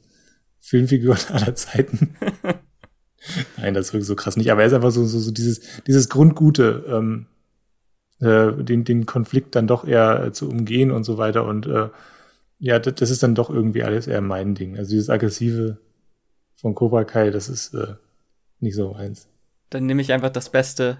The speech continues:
Speaker 2: dazwischen und das ist dann Igel Fang Karat.
Speaker 1: Naja.
Speaker 2: <laughs> So, damit haben wir das Jahr beendet. Äh, viele tolle, äh, Serien-Highlights oder Tipps rausgesucht.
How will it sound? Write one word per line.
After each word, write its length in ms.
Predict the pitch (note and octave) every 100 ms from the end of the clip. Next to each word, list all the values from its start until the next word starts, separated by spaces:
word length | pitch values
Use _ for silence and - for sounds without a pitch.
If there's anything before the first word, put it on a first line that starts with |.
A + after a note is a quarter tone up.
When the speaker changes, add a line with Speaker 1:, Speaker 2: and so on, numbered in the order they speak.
| _
Speaker 2:
dazwischen 560 | - A#2+ - C#3+ D3 A#2
und 100 | A2
das 140 | A#2
ist 200 | A#2+ A#2
dann 140 | A#2+ A#2+
Igel 260 | - D3
Fang 280 | D3 C3+ A#2
Karat. 480 | - A#2+ - - - _ _ _
Speaker 1:
Naja. 280 | B2+ G#2+ G2 F#3+ - -
Speaker 2:
<laughs> 60 | D#3+ B2+ - _ _ - - - - - - - - C#3
So, 300 | C3 G3 E3+
damit 500 | A#2 D#3 F3+ D#3 D#3
haben 180 | E3+ F3+
wir 80 | E3
das 240 | C#3 -
Jahr 240 | E3+ C#3+ C#3+
beendet. 580 | C#3+ D3+ C3+ C#3 - -
Äh, 240 | D3 - - _ _ _ _ _ _ _ _
viele 300 | - C#3 D3
tolle, 520 | - C3 C3 C3+ C3
äh, 240 | C3 B2+ A#2+
Serien-Highlights 960 | B2+ A#2 A#2+ B2 B2 A2 A2 G#2+ - _
oder 400 | - A#2 A2+ - -
Tipps 360 | E3 - -
rausgesucht. 880 | B2+ C#3+ - C#3+ C3+ D#3+ F#3+ - -